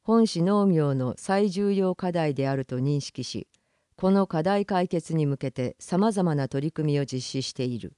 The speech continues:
まず、就農初期の経営安定を図るため、経営負担の軽減となるよう、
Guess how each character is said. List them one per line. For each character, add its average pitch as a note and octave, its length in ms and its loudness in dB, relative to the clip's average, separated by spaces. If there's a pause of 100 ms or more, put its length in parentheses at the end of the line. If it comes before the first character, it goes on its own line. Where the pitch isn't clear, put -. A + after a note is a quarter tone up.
(1120)
ま F#3 220 4
ず、 C#3+ 340 -2
就 A#3+ 340 2
農 A#3 180 6
初 A3 180 0
期 E3+ 140 -2
の C#3 180 2
経 G#3 460 2
営 G3+ 60 2
安 F#3 220 0
定 E3+ 220 2
を E3 100 2
図 D#3+ 120 -2 (140)
る C#3+ 120 -2
た C3+ 140 -2
め、 B2 200 -4 (440)
経 A3+ 460 4
営 G#3 60 0
負 G3 100 -8
担 F3+ 280 2
の C3+ 100 2
軽 F3+ 280 2
減 F3+ 240 2
と C3+ 120 -2
な C#3 140 0
る B2+ 160 -4
よ A#2+ 160 -4
う、 - 60 -14